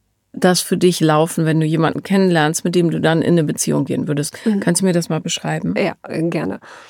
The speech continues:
Speaker 2: Wir lernen uns idealerweise, mm, bei einem, weiß nicht,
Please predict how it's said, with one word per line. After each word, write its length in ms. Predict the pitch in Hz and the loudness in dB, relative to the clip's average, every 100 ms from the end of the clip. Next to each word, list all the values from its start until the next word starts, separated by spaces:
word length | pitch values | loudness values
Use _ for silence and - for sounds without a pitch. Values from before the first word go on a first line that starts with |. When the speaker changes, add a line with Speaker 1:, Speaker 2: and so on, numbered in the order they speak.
| - _ - | -20 _ -12
Speaker 2:
Wir 220 | 185 196 | -2 0
lernen 520 | 190 190 190 196 190 185 | 2 4 4 4 2 2
uns 680 | 185 185 180 180 - - _ _ - | 2 2 2 0 -4 -10 _ _ 0
idealerweise, 1120 | 254 220 196 190 185 175 165 165 175 - - _ _ - | 2 4 4 4 2 0 -2 -2 -4 -6 -10 _ _ -2
mm, 640 | 180 170 165 165 165 160 - _ _ - 214 180 196 | 2 2 2 2 2 0 -4 _ _ -18 -8 -8 -4
bei 400 | 175 165 160 - | -2 0 0 -2
einem, 880 | 151 156 165 160 165 165 160 165 160 _ _ | -2 0 0 0 0 2 0 -2 -6 _ _
weiß 200 | 175 - | -10 -6
nicht, 260 | - 170 | -8 -8